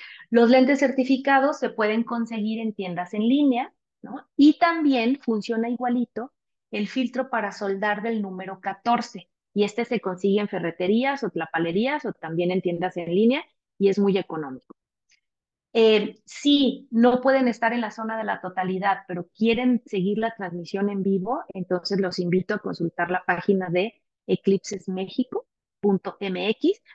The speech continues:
Ahí estaremos haciendo la transmisión en vivo desde Torreón. También decirles que a la par de todo esto, de las entrevistas y montones de entrevistas y conferencias que el instituto ha estado brindando al respecto,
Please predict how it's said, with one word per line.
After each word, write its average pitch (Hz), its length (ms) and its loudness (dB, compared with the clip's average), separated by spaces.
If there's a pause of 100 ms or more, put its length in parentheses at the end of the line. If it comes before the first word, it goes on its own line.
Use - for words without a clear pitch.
(120)
Ahí 196 220 2
estaremos 196 540 -2
haciendo 190 320 -2
la 190 160 0
transmisión 180 460 -4
en 202 100 -2
vivo 202 280 -2
desde 196 340 -4
Torreón. 165 560 -6 (960)
También 240 300 6
decirles 269 400 4
que 233 80 2
a 190 40 4
la 196 160 2
par 240 220 2
de 254 100 -2
todo 254 300 -4
esto, 254 520 -6
de 220 180 -4
las 175 360 -2
entrevistas 220 1160 -2
y 214 200 -2 (200)
montones 202 580 -2
de 262 60 -4
entrevistas 196 580 -6
y 214 80 -6
conferencias 196 640 -8 (320)
que 214 100 4
el 208 80 10
instituto 214 520 2
ha 254 60 2
estado 226 360 0
brindando 190 520 0
al 214 100 -6
respecto, 202 600 -6